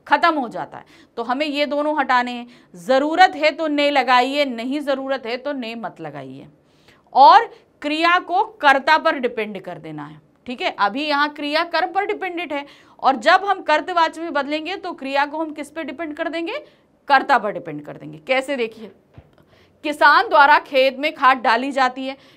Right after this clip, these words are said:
किसान हमारा कर्ता है, खेत में खाद डालते हैं, किसान खेत में खाद डालते हैं। अब यह किसान द्वारा खेत में डाली जाती है तो किसान खेत में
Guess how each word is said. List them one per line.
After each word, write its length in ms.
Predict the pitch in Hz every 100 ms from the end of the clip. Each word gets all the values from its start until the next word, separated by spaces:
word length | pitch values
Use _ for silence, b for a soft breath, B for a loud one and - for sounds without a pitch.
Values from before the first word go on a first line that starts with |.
| b 285
किसान 360 | 285 294 339
हमारा 360 | 381 330 294 302
कर्ता 360 | 311 214 - -
है, 220 | 262 247 _ _ _ _ _ b b b _
खेत 420 | - 359 320 370
में 240 | 330 330 359
खाद 400 | - 247 285 294
डालते 540 | 247 208 208 196 254
हैं, 220 | 214 220 - _
किसान 500 | 240 233 247 269 427
खेत 420 | - 226 220 214
में 280 | 220 277 508
खाद 440 | - 190 220 359 494 B B B
डालते 520 | 175 214 220 220 311 453 539 b b 190
हैं। 420 | 226 254 185 - b b b
अब 160 | 254 285
यह 120 | 320
किसान 440 | 320 269 277 320
द्वारा 300 | 285 240 262 370
खेत 220 | 302 302
में 140 | 311
डाली 300 | 262 233 294
जाती 400 | 262 240 - 311 285
है 420 | 160 208 269 466 b b b
तो 80 | 254
किसान 680 | 262 294 277 285 247 294 494 - _
खेत 440 | - 240 285 320 285
में 340 | 262 311 453